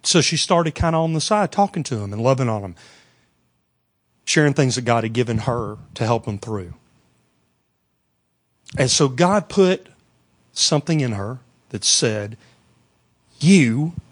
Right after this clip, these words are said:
need to lead a divorce care group." You didn't have divorce care groups then, guys. You just didn't. They didn't talk about it in church, right?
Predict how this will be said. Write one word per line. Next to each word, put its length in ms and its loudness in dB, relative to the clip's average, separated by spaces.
need 280 2
to 140 -2
lead 720 0
a 80 -16
divorce 580 0
care 440 -8
group." 320 -10
You 120 4
didn't 140 4
have 160 2
divorce 320 0
care 160 4
groups 320 -2
then, 140 0
guys. 340 -2
You 160 0
just 200 0
didn't. 280 2
They 100 2
didn't 160 0
talk 220 2
about 200 0
it 80 -4
in 100 -8
church, 360 -8
right? 280 -6